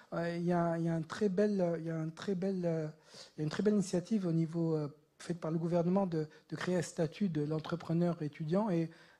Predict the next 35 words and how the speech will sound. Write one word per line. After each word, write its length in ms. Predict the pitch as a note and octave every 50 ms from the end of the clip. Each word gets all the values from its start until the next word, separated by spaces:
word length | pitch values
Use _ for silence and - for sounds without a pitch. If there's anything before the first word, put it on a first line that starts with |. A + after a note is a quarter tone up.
| _
un, 160 | E3 D#3 D#3 D#3+
un, 460 | D#3+ - D#3 D3 D3+ D3 C#3+ C#3+ C#3+ C#3+ - - _ _ - -
un 460 | - - F#3+ E3 D#3+ E3 D#3+ D#3+ E3
étudiant 300 | E3 F3 - E3+ F3+ E3+
d'une 140 | E3+ D#3+ D3+
grande 260 | D3 E3 F#3 F#3+ F3+
école 280 | F3+ F3 - F#3+ F3+
en, 120 | E3+ D#3 D#3+ - -
en, 360 | D3 C#3 C#3 C#3 C3+ C3+ - - - - _ _ _ -
de 200 | D3+ C3+ D3 C#3
nos 180 | D3 D3+ D3+
écoles 320 | C#3 C#3 E3 E3 - F3 E3+
partenaires 540 | - D#3 - - D#3+ D3+ D#3 F3 G3 G3+ G#3
peuvent 280 | - - F3 F3 E3 C#3 C#3+ D#3 E3 D3+ C#3 C#3
dès 120 | - G3 A3
la, 100 | A3 F#3+
peuvent 420 | D#3 E3 - - F3 F3 E3 D#3
dès 120 | D#3 F#3 G#3
la 120 | A3 G3
première 360 | - - F#3+ F#3+ F#3 F3 F3+
année 300 | E3+ E3+ F3 G3 A3+ A#3 - - - - _ _
commencer 340 | - F3+ F#3 F#3+ F#3+ G3+ F#3
leur 160 | F3+ E3+ -
start-up 460 | - - E3+ E3 - - G3+ G3+ -
et 80 | - G3
on, 220 | F3+ F#3 F#3 F3
et 380 | F3 E3+ - - - _ _ -
on 120 | D#3+ E3+
a 80 | F#3 F#3
créé, 420 | F#3 - - - F#3 F#3+ G#3 A3
euh, 220 | G3 F3+ D#3+ D#3 D3+ D3+ - - - - _ -
des 120 | D#3 F3
incubateurs 760 | F#3 F3+ F3+ - - - F3 D#3+ F3+ E3+ F3 - G#3+ G#3 G#3+
pour, 300 | - - F#3+ F3 E3 E3+
euh, 160 | E3 D#3+ D#3+